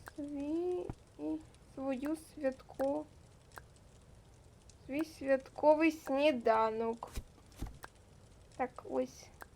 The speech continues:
Я каву нам заварила, любий. А, ну добре. Так. Аліса, годі вже у догоні. Ні. Ну добре,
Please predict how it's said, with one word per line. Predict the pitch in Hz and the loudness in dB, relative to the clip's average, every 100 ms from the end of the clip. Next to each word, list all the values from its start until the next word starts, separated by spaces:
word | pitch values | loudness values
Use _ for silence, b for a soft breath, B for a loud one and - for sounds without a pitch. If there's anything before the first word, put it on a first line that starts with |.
| - - - | -20 -20 0
Я | 277 | 4
каву | 285 302 247 240 | 4 8 8 8
нам | 247 240 | 2 2
заварила, | 247 240 240 233 233 233 | 0 2 2 2 0 0
любий. | 240 240 262 - - - - - - - - | 0 -2 -8 -12 -20 -20 -20 -20 -20 -20 -6
А, | 254 240 254 | -4 -2 -4
ну | 262 349 392 - | -4 -4 -6 -6
добре. | 277 269 - 277 277 277 - - - - - - - - - - - - - - | -6 -6 -10 -10 -10 -10 -16 -20 -20 -20 -20 -20 -20 -20 -20 -20 -20 -20 -20 -6
Так. | 269 262 262 269 330 370 - - - - | -4 -2 -4 -6 -8 -10 -16 -20 -20 -4
Аліса, | - 370 320 262 - 262 262 269 - - - - | 2 2 2 -2 -6 -2 -2 -4 -12 -20 -16 -8
годі | 302 339 294 277 277 B B B - - - | -2 0 0 -4 -6 B B B -18 -14 -8
вже | 285 277 277 294 277 269 277 | -6 -6 -10 -8 -4 -4 -4
у | 277 | -6
догоні. | 262 285 277 - 277 277 269 269 269 B B - - - | -4 -4 -4 -8 -6 -4 -4 -6 -12 B B -20 -18 -8
Ні. | 285 277 277 277 - - - - - - | -4 -4 -4 -8 -20 -20 -20 -20 -20 -12
Ну | 311 370 359 | -4 -4 -2
добре, | 269 269 262 262 262 | -2 0 -2 -4 -8